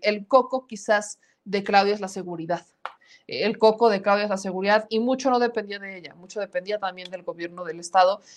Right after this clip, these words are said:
y como les he dicho, el gobierno del estado, vaya, el gobernador contrató a gente de Chiapas para hacerse cargo del tema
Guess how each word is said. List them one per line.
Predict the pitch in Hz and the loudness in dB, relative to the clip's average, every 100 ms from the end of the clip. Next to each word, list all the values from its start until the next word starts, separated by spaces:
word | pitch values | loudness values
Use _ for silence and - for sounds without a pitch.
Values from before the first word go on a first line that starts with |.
| - | -8
y | - 208 | -6 -2
como | 185 175 165 | 0 0 2
les | 165 170 | 2 2
he | 196 | 0
dicho, | 233 202 | 0 -2
el | |
gobierno | 165 165 190 214 | -2 2 2 2
del | 196 | 0
estado, | 196 214 202 214 | 2 4 6 6
vaya, | 208 170 - | 2 -2 -8
el | - - 190 | -14 -8 -4
gobernador | 185 190 196 214 | -4 -2 -2 -2
contrató | 220 226 202 196 | -2 -2 -2 -4
a | |
gente | 202 202 196 | -6 -8 -8
de | 170 | -10
Chiapas | - 214 190 - - | -4 -2 -2 -4 -10
para | 180 160 | -8 -4
hacerse | 185 175 185 | -6 -6 -8
cargo | 180 175 | -6 -6
del | 156 143 | -8 -4
tema | 175 175 | -2 -2